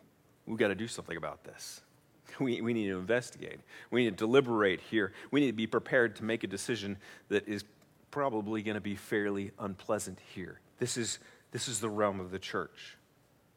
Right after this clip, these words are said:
The members of the church have the final authority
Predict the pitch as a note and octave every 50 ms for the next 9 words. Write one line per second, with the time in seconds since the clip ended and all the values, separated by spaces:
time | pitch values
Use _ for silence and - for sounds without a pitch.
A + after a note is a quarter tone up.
0 | _ _ _ _ _ _ _ _ _ - - - - - - B2 B2+ B2+ C3 C3+
1 | B2+ A2+ A2 A2+ G2+ - - C3+ B2 - - A#2+ A2 G#2+ G2 - - - B2+ B2+
2 | C3+ C#3+ D3 D3 C#3+ C#3 B2+ - - A#2 - - C3 B2+ B2+ A#2 G#2+ G2+ F#2